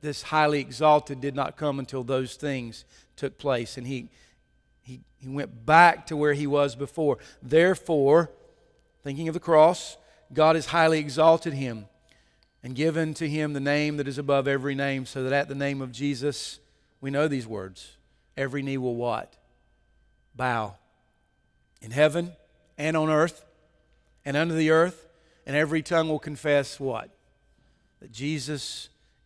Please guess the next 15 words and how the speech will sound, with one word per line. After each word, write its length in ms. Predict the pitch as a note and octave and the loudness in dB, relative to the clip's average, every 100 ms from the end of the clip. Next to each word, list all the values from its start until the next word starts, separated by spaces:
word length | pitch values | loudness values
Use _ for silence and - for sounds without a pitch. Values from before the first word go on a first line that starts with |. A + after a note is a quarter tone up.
| _ _ | _ _
Christ 480 | - C#3+ C#3 - - | -2 2 2 -2 -12
is 180 | B2+ B2 | -14 -10
Lord, 540 | C3 C#3 A#2+ G#2 G2 _ _ _ _ _ | -4 -2 -2 -6 -12 _ _ _ _ _
to 80 | A2+ | -20
the 80 | |
glory 560 | A2 C3 C3+ C3+ C3 C3 _ _ _ _ _ | -8 -2 0 0 -2 -6 _ _ _ _ _
of 140 | A2+ | -12
God 280 | A2+ B2 A#2+ | -4 -2 -2
the 60 | A#2 | -6
Father. 460 | - A2+ A2 G2 - _ _ _ _ _ _ _ _ _ _ _ _ _ - | -8 -8 -8 -12 -20 _ _ _ _ _ _ _ _ _ _ _ _ _ -10
So 120 | D3 | 0
those 280 | E3 G3 F#3 | 4 4 2
are 260 | D#3+ - | -2 -6
three 320 | - D#3 E3 | -12 -4 -2
pictures 720 | E3 C#3+ - - A#2 G2+ - | -2 -8 -10 -14 -16 -18 -20